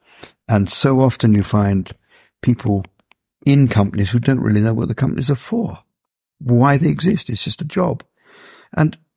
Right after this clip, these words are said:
you don't want to belittle people for, for that. Of course you don't, because we all work for different reasons. But on the whole, when you're dealing with people who lead significant enterprises,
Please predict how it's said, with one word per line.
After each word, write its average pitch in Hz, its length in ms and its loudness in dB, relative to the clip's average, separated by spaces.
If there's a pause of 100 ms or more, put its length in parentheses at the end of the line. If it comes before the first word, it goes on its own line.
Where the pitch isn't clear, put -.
(140)
you 185 140 2
don't 214 120 4
want 175 120 4
to 147 40 4
belittle 147 460 4
people 107 320 0
for, - 300 -2
for - 200 -4
that. 95 240 -4
Of 180 120 -6
course 202 240 0
you 107 80 2
don't, 85 400 -4 (420)
because 117 240 0
we 120 140 4
all 120 160 4
work 101 240 2
for - 100 -4
different 120 340 0
reasons. 120 480 0 (540)
But 123 140 2
on 151 120 4
the 151 60 6
whole, 165 220 6
when 147 160 4
you're 120 80 6
dealing 131 320 4
with 110 160 -2 (140)
people 120 280 -2
who 113 220 -2
lead 120 540 2 (920)
significant 131 800 2
enterprises, 104 840 -6